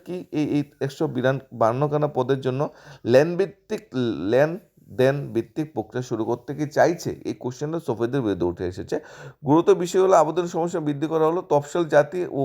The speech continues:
উপজাতির ফ্রি যে প্রদান, সেই ফ্রি প্রদানে কিন্তু ন্যূনতম ছাড়টুকু রাখা হয়নি। রাজ্য সরকারের যে সংরক্ষণ বিধি, সেটা কিন্তু সেখানে মানা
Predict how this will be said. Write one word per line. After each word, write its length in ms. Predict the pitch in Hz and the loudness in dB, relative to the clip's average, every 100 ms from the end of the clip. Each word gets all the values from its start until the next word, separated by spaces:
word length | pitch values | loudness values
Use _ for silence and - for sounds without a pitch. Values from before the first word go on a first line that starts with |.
| 135 | -2
উপজাতির 440 | 143 151 151 160 147 | -4 -4 -2 -4 -4
ফ্রি 140 | - 160 170 | -6 -6 -4
যে 60 | 160 | 0
প্রদান, 220 | 113 131 165 - - _ | 2 2 -2 -10 -20 _
সেই 120 | 151 147 | -4 -4
ফ্রি 120 | - 151 | -2 -2
প্রদানে 260 | 151 151 147 147 | 0 0 0 -2
কিন্তু 160 | 151 147 | -2 -2
ন্যূনতম 320 | 117 117 120 117 | -2 -2 -2 -2
ছাড়টুকু 360 | 120 101 131 139 | -4 -4 -2 4
রাখা 160 | 110 113 107 | 2 2 -4
হয়নি। 180 | 120 156 - | -4 -8 -8
রাজ্য 180 | 104 107 123 | -8 -6 -6
সরকারের 320 | 123 127 127 123 | -6 -4 -4 -4
যে 60 | 135 - - 165 147 - | -6 -8 -18 -18 -18 0
সংরক্ষণ 380 | 120 135 - 156 | 2 2 0 0
বিধি, 200 | 151 147 165 | 2 0 -2
সেটা 160 | - 104 101 | -4 -6 -6
কিন্তু 160 | 101 139 | -6 -4
সেখানে 240 | - 98 104 90 | -4 -6 -4 -4
মানা 180 | 82 | -4